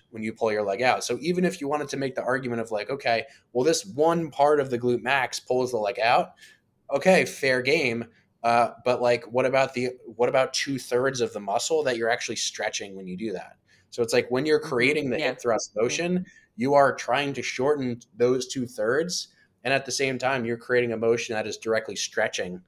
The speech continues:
Speaker 1: those two thirds. So you're stretching from one perspective, you're trying to contract from another, and your body's like, "Oh my God, like, what do I do? What do I do?"
Speaker 2: Mm-hmm.
Speaker 1: And that's exemplified really, really well in the, uh, in the frog pump.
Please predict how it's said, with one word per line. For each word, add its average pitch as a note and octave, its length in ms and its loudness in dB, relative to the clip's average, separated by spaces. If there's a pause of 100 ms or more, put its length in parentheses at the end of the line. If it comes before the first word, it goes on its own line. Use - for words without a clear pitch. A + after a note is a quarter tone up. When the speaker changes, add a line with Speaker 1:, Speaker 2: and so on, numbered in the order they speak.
(420)
Speaker 1:
those G2+ 240 -4
two G2 160 -10
thirds. F2 380 -8
So G2+ 240 -4 (300)
you're A#2 80 -2
stretching E3 440 2
from D3+ 180 -4
one D3+ 160 0
perspective, A#2+ 680 0
you're A2+ 140 -6
trying B2+ 260 -2
to B2 80 -4
contract A#2 460 -2
from G#2 140 -12
another, A2+ 540 0 (280)
and A2 160 -4
your G#2+ 100 -4
body's B2 400 4
like, G#2+ 220 0
"Oh D3+ 100 0
my C3 120 -8
God, C3+ 260 2
like, B2 120 -2
what C3 120 -4
do C3 100 0
I B2+ 80 0
do? B2+ 160 -2
What B2 120 0
do B2 80 0
I A#2 60 0
do?" B2+ 300 0
Speaker 2:
Mm-hmm. C3 260 -12 (200)
Speaker 1:
And B2+ 100 -4
that's C#3 180 -2
exemplified B2+ 600 0
really, B2 260 0
really A2 180 -2
well A2 460 2
in G#2+ 240 -12
the, G#2 160 -6
uh, G2 240 0
in A2 80 -14
the G#2 80 -12
frog F3+ 380 2
pump. A2 260 -4